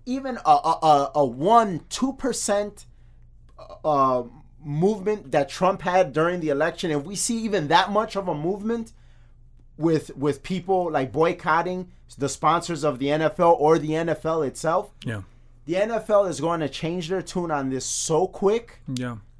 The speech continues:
Speaker 1: so quick that
Speaker 2: He wins.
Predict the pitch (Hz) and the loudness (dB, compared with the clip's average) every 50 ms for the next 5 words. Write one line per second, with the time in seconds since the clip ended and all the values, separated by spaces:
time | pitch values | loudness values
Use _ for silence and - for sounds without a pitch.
0 | - - - - - - - - - 185 185 196 190 - - 185 196 220 214 - | -20 -20 -20 -14 -8 -6 -4 2 2 4 4 2 0 0 0 0 0 0 -4 -8
1 | - - - - - 147 127 139 147 147 160 160 180 185 220 320 359 294 208 175 | -14 -20 -20 -14 -10 -4 2 2 4 4 4 4 4 4 4 4 4 2 0 -2
2 | - - | -4 -10